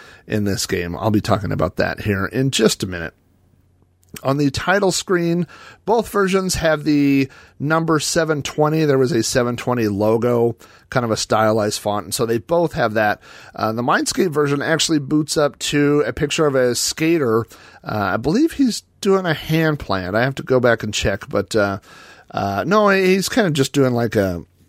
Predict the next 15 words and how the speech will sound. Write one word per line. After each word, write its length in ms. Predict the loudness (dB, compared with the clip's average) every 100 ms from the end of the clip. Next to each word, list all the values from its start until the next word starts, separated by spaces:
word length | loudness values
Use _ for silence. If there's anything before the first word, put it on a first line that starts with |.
| _ _ -4
a 80 | 0
little 320 | 2 2 0 -4
jump, 400 | 0 0 0 -4
and 80 | -6
he's 120 | -2
holding 280 | -2 0 -2
onto 220 | -2 -2
the 80 | -2
board, 420 | 0 0 2 0
but, 240 | 0 0 -4 -20 -20 -20 -20 -20 -8
uh, 340 | 0 2 2 0
it, 180 | -2 -2
it's 240 | -4 -2
similar 600 | -2 0 0 2 2 2
to 680 | 0 0 2 4 2 2 -2